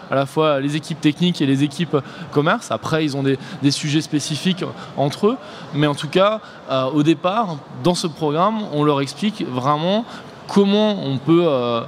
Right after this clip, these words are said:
travailler avec ces différentes personnes et le, surtout leur démontrer qu'il y est trop, qu'ils ont eux-mêmes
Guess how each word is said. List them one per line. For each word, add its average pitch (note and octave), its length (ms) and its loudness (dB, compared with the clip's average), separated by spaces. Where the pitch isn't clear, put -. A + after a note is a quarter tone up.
travailler E3+ 440 2
avec F3 120 2
ces D3+ 120 -4
différentes C3+ 320 -2
personnes G3 420 0
et D#3+ 100 2
le, D#3 100 2
surtout E3+ 300 -2
leur D3 220 2
démontrer F3 580 0
qu'il D#3 260 4
y D3 160 4
est C#3+ 80 0
trop, G3+ 400 -2
qu'ils C#3+ 260 -2
ont D#3+ 160 -4
eux-mêmes A3 580 0